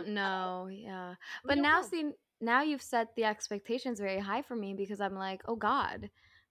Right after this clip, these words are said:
Speaker 2: Like, now he has to go through a whole journey in this villa. <laughs>
Speaker 1: Yeah,
Speaker 2: He
Speaker 1: he
Speaker 2: has to
Speaker 1: needs to.
Speaker 2: start as a
Speaker 1: We
Speaker 2: fishmonger and end as something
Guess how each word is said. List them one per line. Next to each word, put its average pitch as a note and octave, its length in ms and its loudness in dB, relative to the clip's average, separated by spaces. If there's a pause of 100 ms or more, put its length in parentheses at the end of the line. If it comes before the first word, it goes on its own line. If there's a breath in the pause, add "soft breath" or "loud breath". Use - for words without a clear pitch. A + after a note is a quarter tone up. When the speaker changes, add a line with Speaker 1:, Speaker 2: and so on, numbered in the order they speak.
Speaker 2:
Like, G3 340 4
now G#3+ 360 4
he A#3+ 120 0
has G#3+ 220 0
to G#3+ 100 -4
go G#3 140 -2
through G3+ 180 -2
a F#3 40 -2
whole A3 200 0
journey G#3+ 460 4
in E3+ 100 -8
this F3+ 160 -6
villa. G3 460 2
<laughs> - 0 - (720 loud breath)
Speaker 1:
Yeah, C#4+ 140 -4 (140 loud breath)
Speaker 2:
He - 100 -8
Speaker 1:
he C4+ 60 6
Speaker 2:
has C#4 100 4 (100)
to C4+ 60 4
Speaker 1:
needs B3+ 100 4
to. C#4 80 -4
Speaker 2:
start A#3+ 240 10
as C#4 140 8
a C4+ 80 6
Speaker 1:
We D4 80 -8
Speaker 2:
fishmonger A#3+ 640 4
and A3+ 260 -2
end A3+ 460 -2 (200 loud breath)
as G#3+ 140 -6
something A3 360 -4